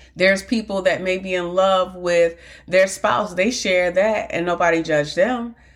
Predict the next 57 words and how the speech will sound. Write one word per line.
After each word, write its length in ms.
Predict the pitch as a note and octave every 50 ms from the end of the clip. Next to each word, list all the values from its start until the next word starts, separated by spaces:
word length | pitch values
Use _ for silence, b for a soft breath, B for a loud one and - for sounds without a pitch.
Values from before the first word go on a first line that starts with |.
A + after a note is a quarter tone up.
| b b b b
There's 260 | - G3 G#3 G#3 G#3
people 280 | - - B3 A3+ A3+ G#3+
that 160 | G3+ F#3+ F#3
may 100 | G3 F#3+
be 140 | F#3 G3+ G3
dog 400 | F3 F#3 F3+ G3+ A3 A#3 A3 F#3+
lovers, 500 | E3+ D#3+ D3+ D3 D3+ D3 D3 D3+ D3 - - - - -
they 320 | - - E3 F3 F#3+ A3 B3+
share 320 | B3 - A#3 G3+ G3+ G3
that, 320 | F#3 F#3+ G3+ G#3+ G#3+ G#3 E3+
nobody 380 | F3 F3 E3+ E3+ E3 E3+ D#3+
judge 340 | D#3+ E3 D#3+ D3+ D3 - F3+
them. 440 | - F#3 G#3+ A#3+ A3+ A3 A3+ A3+ B B B B B B B -
And 180 | F#3+ G3 G3+
so 420 | G3 - G#3+ G3+ F#3+ F#3+ E3+ - D#3+
they're 180 | D#3 D#3+ E3 A3+
not 240 | C#4+ D#4 B3+ A3 G#3
ashamed. 380 | G3+ G3+ - G3+ F#3+ G3+ G3+
So 100 | A3 A3+
why 200 | A3 A#3+ - -
should 180 | C#4 - C4 B3
I 120 | B3 B3
be 160 | A#3+ A3+ A3+ A3
ashamed 380 | G#3+ G#3+ - G#3 G3+ G3 G3
of 60 | F#3
talking 260 | - G3+ F#3+ F#3+ G3 F#3+
about 300 | F#3 F#3 F3+ F#3+ F#3 -
how 160 | G3 F#3 F3+
God 260 | F3+ F3 F3 F3 F3
changed 340 | F3 - F3 E3 D#3+ E3 E3+
my 140 | E3+ D#3+ D#3
life 320 | D#3+ E3 E3+ E3 E3+ -
and 140 | E3 D#3 D#3+
how 300 | E3+ E3 E3 E3 E3 E3 B B B B B
he 160 | - A#3 G#3+ G3
made 220 | F#3 F3+ F3+ F3
a 80 | E3 D#3
difference 480 | D#3 F3+ F3+ F3+ - F3+ E3+ E3 -
in 100 | F3 E3
my 140 | E3 D#3 D#3
mindset 520 | D#3+ D#3+ E3 F3 F3 E3+ E3 - F3 E3 D#3
and 80 | D#3+ D#3
my 160 | C#3+ D3 D3+
thinking, 420 | D3 - F3+ F3 F3 F3 E3 D#3+
how 300 | E3+ F3 E3 D#3+ D#3+ D#3+ B B B B B -
he 180 | A#3+ A3+ A3
helped 280 | G#3 G#3+ A3 G3 - G3+
me 100 | G3 F#3
be 160 | F3+ F#3 F#3
able 160 | F3+ F3 C3+
to 120 | E3 E3+ E3
see 200 | - - G#3 F#3+
myself 500 | F3+ F3 E3+ E3+ - - D#3+ D#3 D#3 E3+
in 80 | D#3+
a 80 | D#3 D3+
different 360 | D#3 E3+ E3 E3 E3 C#3 -
light? 340 | D#3+ E3+ E3 D3+ - D2